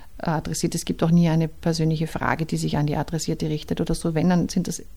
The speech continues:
tatsächlich eher Fragen an sich selbst, die er an sich selbst stellt. Also eben wirklich nochmal mehr dieser Tagebuchaspekt. Und das ist mir eben nochmal ganz bewusst aufgefallen beim, beim Lesen. Also es war nie, nie ein Interesse an einem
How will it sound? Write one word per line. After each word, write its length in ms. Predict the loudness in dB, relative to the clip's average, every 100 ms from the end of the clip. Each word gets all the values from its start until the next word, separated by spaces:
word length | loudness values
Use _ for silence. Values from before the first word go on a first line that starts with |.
| -6
tatsächlich 400 | -2 0 2 2
eher 80 | 2
Fragen 340 | 2 2 2
an 140 | 0 0
sich 160 | -2
selbst, 380 | 2 2 0 -2
die 80 | 2
er 80 | 2
an 80 | 2
sich 160 | 0
selbst 260 | -2 0 0
stellt. 300 | 2 2 2
Also 140 | 2
eben 340 | 2 2 4 4
wirklich 260 | 4 2
nochmal 280 | 6 6 6
mehr 200 | 4 2
dieser 320 | 0 -2 -4
Tagebuchaspekt. 960 | -2 0 0 -4 -6 -6 -6 -6 -6 -8 -12 -12 -12 -12 -14 -14 -12 2
Und 480 | 6 8 6 2 -4
das 180 | -2 0
ist 140 | 2 4
mir 220 | 4 4
eben 240 | 4 6
nochmal 360 | 4 4 4 4
ganz 200 | 2 0
bewusst 300 | -2 -2 -2
aufgefallen 540 | -4 -4 -2 0 2
beim, 480 | 2 2 2 2 2
beim 180 | 0 0
Lesen. 300 | 2 2 2
Also 140 | 2
es 100 | 2
war 100 | 6
nie, 420 | 8 10 10 8
nie 340 | 8 8 6 4
ein 160 | 2 2
Interesse 500 | 2 2 2 2 2
an 100 | 4
einem 260 | 4 2